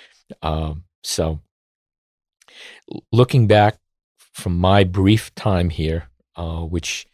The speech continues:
s-, let's, let's call it nineteen seventy-six to, to the present, um, I can only see tremendous opportunity here. I think we've barely scratched the surface. Um,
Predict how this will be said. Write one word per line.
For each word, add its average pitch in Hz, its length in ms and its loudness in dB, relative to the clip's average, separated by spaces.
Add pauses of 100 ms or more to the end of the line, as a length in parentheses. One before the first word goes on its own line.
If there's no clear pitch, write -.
(380)
s-, - 200 -20 (100)
let's, - 240 -14
let's 92 180 -6
call 107 220 0
it - 80 -4
nineteen 90 380 -4
seventy-six 85 840 -4
to, 80 380 -6 (1400)
to - 100 -2
the 80 100 -4
present, 95 640 0 (760)
um, 85 540 -4 (1800)
I 117 140 2
can 107 180 -2
only 95 320 -2
see 78 380 -6 (140)
tremendous 87 680 -2
opportunity 76 640 -8
here. 73 300 -10 (400)
I 95 100 0
think 98 160 0
we've 87 160 -4
barely 85 260 0
scratched - 480 -8
the 87 60 -12
surface. - 580 -8 (720)
Um, 76 480 -4